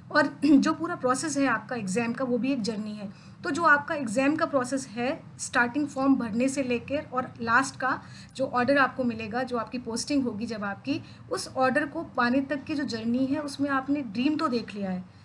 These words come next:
Positive रहिए, work hard कीजिए और consistent रहिए अपने hard work के प्रति, तो आप जो सक्सेस है उसको भी enjoy करेंगे।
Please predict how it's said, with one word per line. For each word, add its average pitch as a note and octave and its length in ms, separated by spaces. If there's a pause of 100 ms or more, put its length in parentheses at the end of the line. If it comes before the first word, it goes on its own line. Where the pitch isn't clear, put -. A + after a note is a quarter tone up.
(180)
Positive A3+ 380
रहिए, D4 300 (300)
work C#4 340
hard A3 280
कीजिए C4 400 (640)
और F4 100
consistent D4 600
रहिए D4 200
अपने C#4 220
hard A#3 280
work B3+ 180
के C4 120
प्रति, B3+ 360 (300)
तो - 80
आप A3+ 300 (460)
जो A3 80
सक्सेस C4+ 420
है A#3+ 100
उसको A3 220
भी B3+ 140
enjoy G3+ 300
करेंगे। F3+ 420